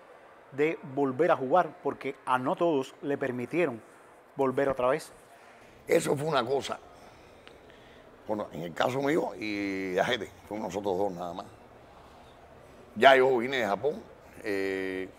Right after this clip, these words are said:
Speaker 2: Tony Castillo, en aquel entonces era comisionado aquí la, de la capital, que me ayudó mucho, ¿verdad? Voy a ser sincero. Me dijo, "Pichar la provincial". Digo, "Tony, pero", dice, "Piché, pichar la provincial". Después,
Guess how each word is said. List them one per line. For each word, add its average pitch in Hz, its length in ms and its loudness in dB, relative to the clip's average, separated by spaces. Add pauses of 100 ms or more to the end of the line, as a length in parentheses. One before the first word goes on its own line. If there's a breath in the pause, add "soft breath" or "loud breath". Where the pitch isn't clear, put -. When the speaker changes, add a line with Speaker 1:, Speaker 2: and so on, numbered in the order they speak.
(280)
Speaker 2:
Tony 101 180 0
Castillo, 98 420 -4 (140)
en 80 100 -10
aquel 82 160 -8
entonces 98 360 -8
era 104 120 -4
comisionado 98 600 -6
aquí 98 260 -8
la, 87 280 -6
de 87 100 -8
la 90 80 -4
capital, 87 380 -10 (720)
que 92 80 -6
me 87 100 -8
ayudó 101 200 -4
mucho, 101 280 -10
¿verdad? 87 220 -6
Voy 87 160 -6
a 85 60 -8
ser 104 120 -10
sincero. 85 300 -14 (920 loud breath)
Me 104 60 -6
dijo, 95 140 -4
"Pichar 127 220 -4
la 143 80 -4
provincial". 131 360 -6 (880)
Digo, 90 140 -10
"Tony, 95 200 -10
pero", 78 140 -14 (500)
dice, 165 140 -16
"Piché, - 300 -12
pichar - 240 -8
la - 80 -4
provincial". 135 380 -6 (1200)
Después, 143 420 4